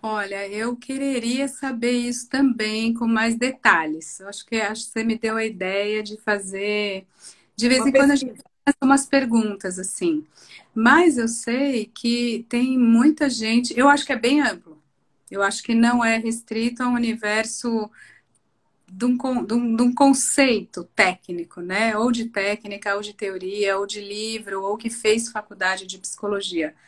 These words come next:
Speaker 1: Não é, eu acho que é todo mundo que, sobretudo agora,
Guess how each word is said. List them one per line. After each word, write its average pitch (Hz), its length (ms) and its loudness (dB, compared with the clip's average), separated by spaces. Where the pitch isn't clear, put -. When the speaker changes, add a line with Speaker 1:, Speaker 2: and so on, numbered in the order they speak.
Speaker 1:
Não 247 180 2
é, 226 300 2
eu 220 160 -2
acho 226 240 -2
que - 120 -6
é 233 80 -6
todo 285 360 0
mundo 240 400 4
que, 233 120 -6
sobretudo 285 800 0
agora, 202 600 -4